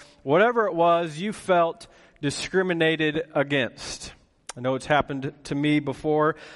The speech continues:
I know one of the biggest knocks on churches is that people come in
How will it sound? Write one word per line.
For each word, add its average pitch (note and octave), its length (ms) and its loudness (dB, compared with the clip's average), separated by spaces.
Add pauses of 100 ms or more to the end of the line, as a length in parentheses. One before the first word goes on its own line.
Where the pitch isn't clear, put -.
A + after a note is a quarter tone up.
(120)
I D#3 100 6
know F3 160 2
one F3+ 160 2
of E3 80 0
the D#3+ 60 2
biggest E3+ 420 0
knocks E3+ 400 4
on D#3 160 2
churches - 800 -2 (520)
is C3 140 -2
that C#3 200 4
people E3 260 0
come F3 360 2
in F3 340 0